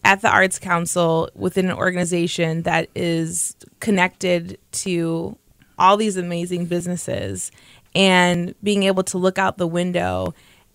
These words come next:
and see you all getting ready for Art Hop and getting ready for your other programming, you know, on that day, and really feel like, wow, like, in a sense, like, we've got each other's back. Like,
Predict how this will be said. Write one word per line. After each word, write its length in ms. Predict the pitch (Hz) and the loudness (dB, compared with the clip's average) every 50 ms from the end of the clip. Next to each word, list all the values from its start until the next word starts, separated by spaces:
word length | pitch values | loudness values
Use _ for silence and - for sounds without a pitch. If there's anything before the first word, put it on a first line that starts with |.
| _ _ | _ _
and 520 | - 180 175 175 175 170 175 170 185 220 - _ | 0 2 2 4 2 2 0 -2 -4 -8 -10 _
see 580 | - - - - 220 208 208 202 202 202 190 - | -8 -6 -4 -2 -2 0 0 0 -2 -2 -4 -4
you 240 | - 196 190 180 175 | -4 -2 0 2 4
all 160 | 175 175 190 | 4 4 4
getting 340 | 185 196 185 190 180 170 165 | 4 2 2 2 0 2 2
ready 300 | 180 170 175 196 208 196 | 2 2 4 2 0 0
for 240 | - 196 175 - - | 2 2 2 4 4
Art 180 | 185 175 - | 2 2 2
Hop 420 | 196 - 185 180 175 170 170 - - - | -2 0 0 2 2 2 0 -2 -4 -6
and 140 | 180 175 | -6 -2
getting 320 | 170 180 170 170 175 170 - | 0 0 0 0 -2 -4 -6
ready 320 | - 180 190 185 180 190 | 0 2 2 4 4 2
for 140 | 190 - 196 | -4 -4 -4
your 160 | 185 175 170 | -2 -2 0
other 200 | - 180 170 170 | 0 2 0 0
programming, 720 | 165 - - 180 175 170 170 170 170 170 170 170 170 165 - | -2 0 0 0 0 0 -2 -4 -2 -2 -2 -2 -4 -4 -4
you 120 | - 185 | -2 -2
know, 180 | 175 165 165 - - | 0 0 -2 -2 0
on 220 | - 170 170 165 | 0 0 0 2
that 220 | 170 165 165 - 175 | 2 0 0 0 0
day, 420 | 185 175 175 170 165 165 170 160 - - - - - - _ | 0 2 2 2 2 0 -2 -2 -8 -18 -20 -20 -20 -8 _
and 260 | - 214 220 220 208 | 2 4 4 6 6
really 260 | 220 233 269 311 302 | 6 4 6 4 0
feel 320 | - - - 233 214 202 196 | 0 0 0 2 2 2 4
like, 400 | 190 180 170 170 170 170 - - - _ | 4 4 6 4 4 0 -4 -14 -20 _
wow, 560 | - 196 202 254 311 285 165 143 139 113 90 180 180 _ _ _ | -6 0 2 2 4 4 2 0 0 -2 -6 -8 -12 _ _ _
like, 240 | - 185 185 196 - | -2 0 0 0 2
in 140 | - 226 233 | 2 4 4
a 80 | 226 220 | 4 4
sense, 400 | - - 226 214 226 - - 226 | 4 4 4 4 4 2 2 2
like, 200 | 185 180 - - | 2 2 2 0
we've 220 | 202 247 320 311 | 4 4 4 6
got 180 | - 330 311 320 | 8 8 8 8
each 180 | 320 233 - 294 | 6 4 2 2
other's 260 | 277 247 262 254 208 | 4 4 2 2 2
back. 480 | 175 202 214 226 190 - - - - | 4 6 8 8 6 6 2 -6 0
Like, 300 | 202 196 190 196 - - | 2 4 4 4 2 -4